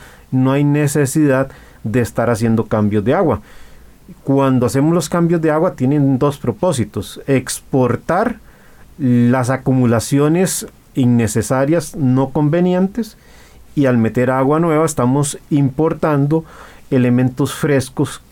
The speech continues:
que, eh, han sido consumidos por los diferentes organismos que viven en el acuario. Esa es la razón por la que hacemos los cambios de agua. Obviamente es agua,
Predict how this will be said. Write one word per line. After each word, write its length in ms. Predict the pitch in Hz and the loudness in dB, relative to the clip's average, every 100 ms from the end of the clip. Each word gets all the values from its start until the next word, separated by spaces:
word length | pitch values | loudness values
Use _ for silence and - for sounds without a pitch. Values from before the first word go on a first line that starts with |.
| - | -4
que, 480 | 131 131 139 180 - | 0 2 2 0 -2
eh, 220 | 131 117 - | -2 -2 0
han 200 | 131 127 | -2 0
sido 380 | - 127 131 | 0 2 2
consumidos 640 | 131 131 127 170 123 117 139 - - - - | 0 -2 0 0 2 2 0 -4 -16 -12 -2
por 180 | 117 127 | 0 2
los 180 | 131 | 2
diferentes 440 | 113 107 104 104 117 | 0 0 0 0 0
organismos 640 | 113 98 101 104 104 110 | 0 0 2 2 2 0
que 120 | - | 0
viven 280 | 98 98 101 | 0 0 -2
en 60 | 98 | -4
el 60 | |
acuario. 360 | 98 165 175 110 | -4 0 0 0
Esa 100 | 113 | 0
es 60 | 135 | 0
la 160 | 135 | 0
razón 420 | 113 101 - 123 | 0 -2 0 -2
por 180 | 123 139 | 0 -2
la 120 | 117 | -2
que 140 | - 95 | -4 -6
hacemos 420 | 104 110 113 - - - - | -2 0 -2 -4 -16 -16 -4
los 260 | 107 104 | -4 -2
cambios 360 | - 113 113 107 | -2 0 0 0
de 100 | 135 | 2
agua. 200 | 143 - - - - - - - | 0 -2 -8 -20 -20 -20 -20 -2
Obviamente 500 | 143 151 143 123 139 | 0 2 0 0 -2
es 160 | - - | -4 -6
agua, 400 | 120 110 113 | -4 0 0